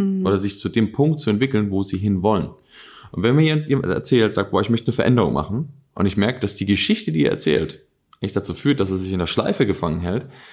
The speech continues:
Speaker 2: oder eigentlich in einem Modus gefangen hält, der ihm überhaupt nicht dienlich ist, dann muss ich sagen, dann ist es doch gut, wenn wir diese Geschichte entlarven.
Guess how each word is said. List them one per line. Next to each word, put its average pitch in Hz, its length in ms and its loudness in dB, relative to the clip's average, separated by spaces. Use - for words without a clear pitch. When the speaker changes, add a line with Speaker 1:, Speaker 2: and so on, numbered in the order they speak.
Speaker 2:
oder 92 200 0
eigentlich 110 320 0
in 98 100 0
einem 92 120 2
Modus 139 340 2
gefangen 98 300 -2
hält, 95 160 -2
der 92 100 2
ihm 65 100 -4
überhaupt 110 340 -2
nicht 139 180 0
dienlich 147 300 2
ist, - 460 -8
dann - 100 -6
muss 92 100 -6
ich - 60 -10
sagen, 90 420 -4
dann 95 180 0
ist 98 160 -6
es 101 100 -4
doch 90 140 -4
gut, 113 200 -2
wenn 92 100 0
wir 90 60 -2
diese 95 260 -4
Geschichte 95 400 -4
entlarven. - 560 -6